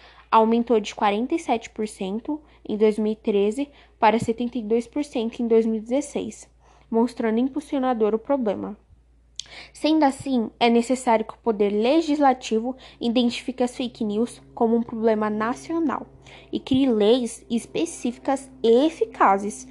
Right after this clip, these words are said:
para que os autores Olá, meu nome é Esther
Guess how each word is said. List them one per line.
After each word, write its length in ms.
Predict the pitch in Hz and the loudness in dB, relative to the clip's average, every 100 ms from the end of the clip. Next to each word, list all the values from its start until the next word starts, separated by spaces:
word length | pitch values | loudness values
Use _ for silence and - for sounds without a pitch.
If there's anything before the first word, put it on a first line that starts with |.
| - - - | -20 -20 -2
para 240 | 240 214 214 | 2 4 2
que 120 | 226 | -2
os 140 | 208 | 2
autores 600 | 247 294 - 226 226 240 - - _ _ - - - _ _ _ _ - - _ _ | 2 2 0 2 2 -2 -12 -20 _ _ -20 -20 -20 _ _ _ _ -20 -20 _ _
Olá, 600 | - 269 269 226 214 226 | -8 -6 -6 -6 -6 -6
meu 180 | 233 233 | -4 -4
nome 240 | 220 214 | -4 -4
é 40 | 208 | -4
Esther 540 | 208 - - 202 214 | -6 -10 -12 -8 -8